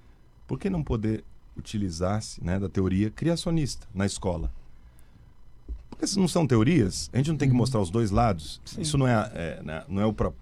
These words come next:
Speaker 1: a proposta da escola, da universidade?
Speaker 2: Pluralidade, né?
Speaker 1: Pluralidade de, de informações, de assuntos, de, de informa-, de conhecimentos, pra poder a pessoa analisar. Então você vê que existe. Inclusive tem um cara muito fera, que ele também é,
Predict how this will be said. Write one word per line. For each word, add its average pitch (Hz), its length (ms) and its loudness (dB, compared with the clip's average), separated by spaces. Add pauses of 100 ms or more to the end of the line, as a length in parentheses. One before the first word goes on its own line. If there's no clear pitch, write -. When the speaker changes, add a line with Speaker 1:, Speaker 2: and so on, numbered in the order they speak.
(140)
Speaker 1:
a - 60 -10
proposta 117 720 0
da 92 100 0
escola, 101 520 2
da 92 100 2
universidade? 92 840 0
Speaker 2:
Pluralidade, 120 840 10
né? 107 120 6
Speaker 1:
Pluralidade 98 760 2
de, 82 180 -6
de 80 240 -8
informações, 90 800 -2
de 87 60 -6
assuntos, 95 560 -6
de, 85 140 -6
de 82 140 -8
informa-, 85 320 -4 (400)
de 104 80 -2
conhecimentos, 110 960 2 (460)
pra 175 100 0
poder 180 400 2 (200)
a - 40 -20
pessoa - 320 -2
analisar. 135 580 0 (280)
Então 117 100 0
você 120 240 -2
vê 101 160 0
que 110 140 -6
existe. 127 520 -2 (260)
Inclusive 110 320 0
tem 120 120 0
um 110 80 4
cara 101 200 0
muito 107 560 4
fera, 101 440 -4 (440)
que 90 100 -2
ele 87 160 0
também 87 380 0
é, 85 680 -4